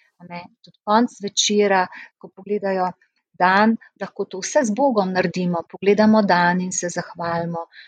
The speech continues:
za darove, za, za spoznanja, tudi za težke stvari, kako jih z Bogom, kar on dopusti, je možno obrniti v dobro,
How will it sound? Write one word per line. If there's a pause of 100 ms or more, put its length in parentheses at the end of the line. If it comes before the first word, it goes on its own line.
(300)
za
darove,
za, (680)
za (460)
spoznanja,
tudi
za
težke
stvari,
kako
jih
z
Bogom,
kar
on
dopusti,
je
možno
obrniti
v
dobro,